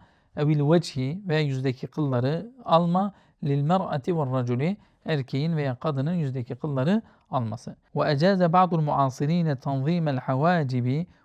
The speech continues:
ve ta'dilaha mimma huve fi hududiz zinetil mu'tedileti.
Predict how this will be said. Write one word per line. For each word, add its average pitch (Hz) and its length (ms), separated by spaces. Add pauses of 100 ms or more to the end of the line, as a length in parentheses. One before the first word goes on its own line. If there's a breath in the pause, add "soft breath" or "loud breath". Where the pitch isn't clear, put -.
(140)
ve 139 160
ta'dilaha 139 840 (280 soft breath)
mimma 165 320
huve 156 300
fi 160 200
hududiz 143 580
zinetil 151 460
mu'tedileti. 127 760